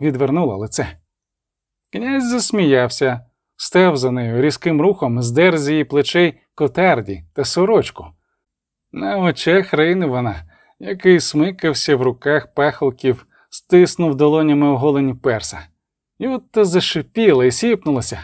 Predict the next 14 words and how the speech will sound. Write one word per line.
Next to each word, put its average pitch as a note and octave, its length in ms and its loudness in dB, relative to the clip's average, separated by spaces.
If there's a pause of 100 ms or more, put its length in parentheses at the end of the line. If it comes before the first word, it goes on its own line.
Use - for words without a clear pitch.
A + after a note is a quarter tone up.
(180)
марно, C#3+ 460 -4 (480)
тримали D3+ 540 0
її C#3+ 120 2
міцно. B2 420 -4 (1080)
«Перш F3+ 320 0
ніж F3+ 280 0
ми F3+ 140 0
почнемо D3 520 2
припікати D#3+ 840 0
ці A#3+ 220 -4
дві A3 220 0
красунки-близнючки», F3 1500 0 (760)
засміявся C#3 800 -4
Ян, G3+ 360 -2